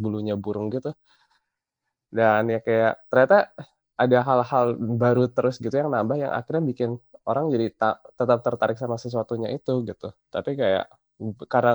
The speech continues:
nggak terekspos dengan pengetahuan-pengetahuan barunya, atau pengetahuan yang lebih dalam tentang topiknya, akhirnya jadi kayak, ya udah gitu.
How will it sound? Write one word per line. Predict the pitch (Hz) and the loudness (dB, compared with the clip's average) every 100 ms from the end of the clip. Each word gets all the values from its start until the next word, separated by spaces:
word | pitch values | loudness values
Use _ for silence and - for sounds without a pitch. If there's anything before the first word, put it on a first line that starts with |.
| 120 | 2
nggak | 113 92 - | 0 -2 -2
terekspos | - 107 - - - 107 117 | -2 -4 -6 -8 -4 -2 -2
dengan | 107 107 107 | -4 -6 -4
pengetahuan-pengetahuan | 107 101 104 110 110 104 101 - 110 113 110 | -4 -4 -4 -4 -4 -4 -4 -2 -2 -2 -2
barunya, | 104 104 139 131 131 - _ _ _ _ _ _ _ _ | -2 0 0 0 -2 -6 _ _ _ _ _ _ _ _
atau | - 113 | -6 -2
pengetahuan | - 113 110 110 120 110 | 2 2 2 0 2 0
yang | 104 | 0
lebih | 104 101 | -2 0
dalam | 104 104 110 | 2 2 0
tentang | 107 104 104 | -4 -6 -4
topiknya, | 104 - 139 143 | -6 -4 -6 -4
akhirnya | 120 170 175 113 | 0 2 4 2
jadi | 101 | -2
kayak, | 110 101 - - _ _ | -4 -6 -6 -12 _ _
ya | 95 90 | -6 -6
udah | - 123 117 | -6 -6 -8
gitu. | 101 - | -10 -14